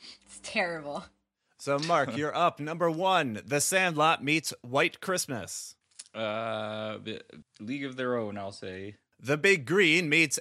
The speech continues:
Speaker 2: M V P, Most Valuable Primate. <laughs>
Speaker 3: Really? I don't remember these at all. Uh, that one, I'll say Mighty Ducks, 'cause we just talked about sports.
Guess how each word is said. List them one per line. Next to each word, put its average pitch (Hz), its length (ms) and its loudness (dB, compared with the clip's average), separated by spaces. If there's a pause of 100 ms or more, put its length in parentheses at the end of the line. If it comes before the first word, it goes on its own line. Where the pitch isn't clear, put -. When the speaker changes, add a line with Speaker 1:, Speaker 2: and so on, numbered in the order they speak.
Speaker 2:
M 190 200 4
V 185 220 0
P, 160 400 4
Most 165 320 4
Valuable 160 600 6
Primate. 131 600 4 (380)
<laughs> - 20 -10 (1600)
Speaker 3:
Really? 220 420 -8 (260)
I - 80 -12
don't 170 180 -10
remember 123 340 -10
these 110 280 -10
at - 120 -18
all. 107 440 -10 (240)
Uh, 147 400 4
that 135 380 2
one, 151 160 -4
I'll 139 160 0
say 143 180 -2
Mighty 131 300 -2
Ducks, 127 300 -2
'cause 107 160 -12
we 107 100 -10
just 107 180 -12
talked 110 200 -10
about 107 240 -10
sports. - 500 -14